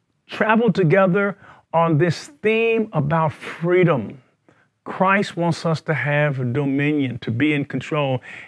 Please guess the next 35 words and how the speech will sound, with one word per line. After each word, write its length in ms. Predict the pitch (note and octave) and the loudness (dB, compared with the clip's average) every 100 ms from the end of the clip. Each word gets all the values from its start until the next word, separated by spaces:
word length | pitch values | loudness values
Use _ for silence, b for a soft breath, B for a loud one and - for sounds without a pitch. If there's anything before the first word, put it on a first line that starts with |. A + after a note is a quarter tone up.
| B | B
and 240 | C#3+ C3+ C#3 | -6 -2 0
not 260 | D3+ D#3 | 2 0
to 80 | - | 0
be 180 | B2 D3 | 0 2
manipulated 1300 | C3 C3 C3 C#3 F3 - D#3+ C#3 C#3 C3+ C#3 C#3 - B B - | 2 0 0 0 0 0 0 2 0 0 0 -2 -8 B B -4
by 240 | B2+ C#3 | -2 0
the 120 | A#2+ | -2
tricks 440 | A#2+ - F3+ - - | -4 0 0 0 -6
of 180 | D3+ | -8
Satan 680 | - - F3+ F3 C3 B2+ C#3+ b b b - | -8 -2 0 0 -2 -6 -6 b b b -6
that 340 | E3+ C#3+ C#3+ _ - - | -2 -2 -4 _ -20 -18
seeks 400 | - - A#3 - | -6 0 0 0
to 120 | - | -4
have 320 | C#3 D3 E3 | -2 -2 -2
us 140 | C#3+ - | -2 -4
bound 680 | A#2+ A2 C#3 D#3+ E3 D#3+ | -4 -2 0 0 0 -2
and 140 | C3+ C3 | -4 -4
all 180 | D#3 D#3 - | -4 -4 -6
tangled 520 | - D#3 D#3 C#3 C#3+ | -6 -4 -4 -4 -2
up 260 | D3 D3 C3+ | -2 -2 -6
in 140 | B2 | -8
things 460 | - D3 D3 C#3+ - | -6 -6 -2 -4 -4
that 200 | C#3 - | -8 -6
destroy 720 | B2+ - - D3+ D3+ D#3 D#3 B B B B - | -8 -8 -6 -4 -2 -4 -6 B B B B -6
our 240 | C#3 C#3+ | -2 -2
lives 720 | C3+ B2+ D3 E3+ E3+ F3 E3 | -2 -2 2 4 4 2 -2
and 200 | - C3 | -4 -4
delay 440 | A2+ A#2 A#2+ D#3+ F3 | -2 -4 -2 -2 -2
our 200 | - D#3 | -2 -4
progress. 840 | - D#3 D3+ B2+ C3+ A#2+ - - _ b b b | -4 -2 0 0 -4 -6 -14 -20 _ b b b
Whom 200 | b D3+ | b -2
the 80 | B2 | -2
Son 340 | B2 - F#3 G3 | -2 0 2 2
sets 300 | - E3+ - | -2 -4 -4
free 420 | - E3+ F3 | -4 0 0